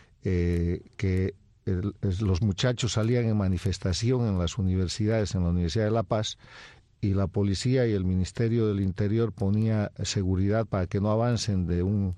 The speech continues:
punto determinado para garantizar el tránsito. Entonces, todos los catedráticos de esa universidad, la mayor, eh, la Universidad Mayor de San Andrés, demandan al presidente Paz Estensoro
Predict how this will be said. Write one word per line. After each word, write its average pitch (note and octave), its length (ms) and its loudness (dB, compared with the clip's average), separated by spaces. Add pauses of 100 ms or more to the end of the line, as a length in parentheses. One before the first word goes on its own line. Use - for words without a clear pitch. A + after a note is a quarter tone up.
punto A2+ 440 0
determinado F#2 640 0
para G2 240 -2
garantizar F2+ 580 -2
el F2+ 140 -2
tránsito. - 560 -4 (580)
Entonces, G2+ 400 0
todos D#3+ 180 2
los D#3 120 0
catedráticos A2+ 840 -2
de G#2+ 100 0
esa A2 160 -2
universidad, G#2+ 720 0
la F#2+ 100 0
mayor, G2 380 0
eh, F#2+ 180 -2
la E2 140 -2 (100)
Universidad F2+ 540 0
Mayor G#2 280 0
de G2+ 80 0
San F#2+ 240 -2
Andrés, G#2 440 -2 (460)
demandan C#3+ 500 2
al A2 160 0
presidente A2 640 -2
Paz A#2 260 -2
Estensoro G#2+ 800 -2